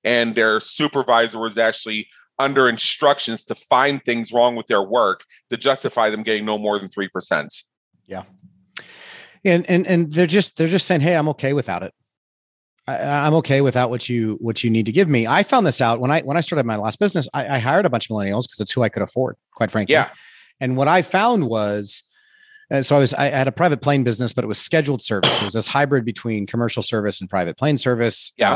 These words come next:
Speaker 2: Uh, it wasn't just your plane to take wherever it was, but it was using private planes to fly scheduled service.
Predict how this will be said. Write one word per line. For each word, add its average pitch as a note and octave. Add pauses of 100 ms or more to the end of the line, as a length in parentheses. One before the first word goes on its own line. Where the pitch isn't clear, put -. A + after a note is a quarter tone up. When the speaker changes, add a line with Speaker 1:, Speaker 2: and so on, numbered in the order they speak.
Speaker 2:
Uh, F#2
it G#2
wasn't A#2
just -
your A2
plane G#2
to G2
take G2
wherever G2
it F#2+
was, F#2 (100)
but G2
it F#2
was G2
using G#2+
private F#2
planes E2+
to F2
fly E2+
scheduled -
service. A#2